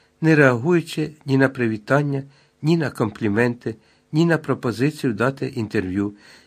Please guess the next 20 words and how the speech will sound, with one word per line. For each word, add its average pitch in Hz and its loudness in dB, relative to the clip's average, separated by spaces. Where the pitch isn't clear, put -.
Йому 151 2
треба 175 0
було 160 0
зосередитися. 143 -4
Він 139 -2
зупинився 147 0
біля 123 0
вікна, 127 -2
що - 0
виходило 147 0
на 113 2
вулицю 139 -2
Грушевського. 104 -6
«Леонтьєв, 160 2
це 139 0
їхня 151 -2
справа? 170 -2
Це 185 -2
справа 175 2
студента?» 160 -2